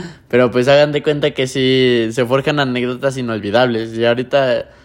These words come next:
les apuesto lo que sea, que se han de acordar de esas anécdo-,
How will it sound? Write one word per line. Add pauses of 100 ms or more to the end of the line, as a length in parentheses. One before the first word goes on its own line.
(280)
les
apuesto
lo
que
sea, (240)
que
se
han
de
acordar
de
esas
anécdo-,